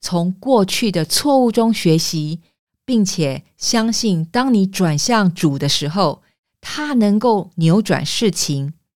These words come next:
甚至是你的错误呢？在上帝的带领下，成功总是有保证的。不过，你只是要确定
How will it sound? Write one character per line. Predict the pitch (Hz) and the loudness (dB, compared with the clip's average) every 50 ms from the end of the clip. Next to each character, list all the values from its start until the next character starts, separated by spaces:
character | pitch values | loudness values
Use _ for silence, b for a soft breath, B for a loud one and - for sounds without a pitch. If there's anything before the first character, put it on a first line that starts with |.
| _ _ _ _ | _ _ _ _
甚 | - - - - 285 240 202 180 | -4 -2 0 2 4 4 4 2
至 | 180 180 196 180 147 156 | 2 0 -2 -2 -2 -2
是 | - - - 208 | -4 0 2 2
你 | 175 147 | 2 2
的 | 131 - 143 | 2 0 -2
错 | - - - 254 240 | -2 0 0 0 2
误 | 233 208 | 2 2
呢？ | 190 185 180 175 185 185 _ _ _ _ _ _ _ _ _ _ _ _ _ _ _ _ _ _ _ _ _ _ _ _ _ _ _ | 2 2 2 0 -4 -8 _ _ _ _ _ _ _ _ _ _ _ _ _ _ _ _ _ _ _ _ _ _ _ _ _ _ _
在 | - 269 254 240 208 | -2 0 0 2 2
上 | 185 - - - - - 294 277 240 214 | 0 0 0 0 0 0 2 2 2 2
帝 | 208 226 226 185 | 2 0 -2 -2
的 | 180 170 143 - _ - _ | -2 -2 -4 -6 _ -4 _
带 | 262 240 185 | 0 2 2
领 | 156 135 - - | 2 -2 -4 -6
下， | - - 165 135 - - _ _ _ _ _ _ _ _ | -4 -4 -4 -6 -8 -12 _ _ _ _ _ _ _ _
成 | _ - - 226 208 208 226 240 | _ -8 -2 0 0 2 2 2
功 | 269 277 285 294 294 302 311 _ _ _ _ _ | 0 0 0 -2 -4 -8 -14 _ _ _ _ _
总 | _ - 170 143 143 | _ -4 -4 -4 -4
是 | - - 214 | -4 -4 -2
有 | 180 156 156 170 | 0 0 0 0
保 | 156 - | -2 -4
证 | - - - - - 185 | -6 -4 -6 -4 -4 -6
的。 | - - _ _ _ _ _ _ _ _ _ _ _ _ _ | -12 -16 _ _ _ _ _ _ _ _ _ _ _ _ _
不 | _ 233 233 | _ -8 -4
过， | - 294 277 214 170 - 156 _ _ _ _ _ _ _ _ _ _ _ _ | 0 2 2 2 2 0 -4 _ _ _ _ _ _ _ _ _ _ _ _
你 | 196 208 254 | -4 -4 -2
只 | 247 - 190 175 | -2 0 -2 -2
是 | 165 - | 0 2
要 | 233 220 202 196 | 2 2 2 0
确 | - - 277 247 214 190 | 0 2 2 4 2 2
定 | 196 202 175 143 - - | 0 -2 -4 -4 -6 -12